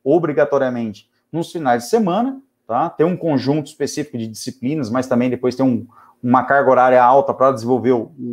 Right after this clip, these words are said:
o, a monografia, né? Ou o trabalho de conclusão daí da, da especialização. E temos aí o conceito do M B A, que acaba indo mais pra parte da, da, da,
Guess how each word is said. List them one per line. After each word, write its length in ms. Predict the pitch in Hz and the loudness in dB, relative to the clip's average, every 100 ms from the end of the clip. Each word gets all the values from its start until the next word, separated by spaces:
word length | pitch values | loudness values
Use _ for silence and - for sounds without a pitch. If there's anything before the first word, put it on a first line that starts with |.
| - | -14
o, 120 | - | -8
a 40 | 110 | -4
monografia, 720 | 123 131 120 120 - 170 208 | -2 -2 0 0 -2 -4 -6
né? 160 | 175 | -6
Ou 240 | 165 117 131 | -8 -4 -4
o 40 | |
trabalho 320 | 139 113 113 | -2 -4 -4
de 40 | 110 | -4
conclusão 500 | 120 127 117 120 123 | -12 -10 -6 -6 -4
daí 140 | 110 | -4
da, 260 | 107 104 - _ _ _ _ _ | -2 -4 -6 _ _ _ _ _
da 120 | - 113 | -8 -8
especialização. 880 | - - 117 117 127 - 143 226 _ _ _ _ _ _ _ _ _ _ | -8 -10 -8 -4 -4 0 0 -2 _ _ _ _ _ _ _ _ _ _
E 80 | 160 | 0
temos 320 | 180 208 180 | 2 4 4
aí 100 | 190 | 4
o 80 | 196 | 4
conceito 300 | 185 180 170 | 2 -2 0
do 80 | 170 | 0
M 160 | 175 | 0
B 280 | 175 175 185 | 0 2 2
A, 40 | 208 | 2
que 140 | - | -4
acaba 300 | - 214 214 | 0 2 4
indo 120 | 208 | 0
mais 160 | 196 196 | -2 -2
pra 100 | 202 | -4
parte 400 | - 185 180 190 | 2 2 2 -2
da, 360 | 190 185 185 | -2 0 -2
da, 360 | 160 160 139 - _ | 0 0 0 -6 _
da, 560 | 131 135 135 131 123 | -4 0 2 2 0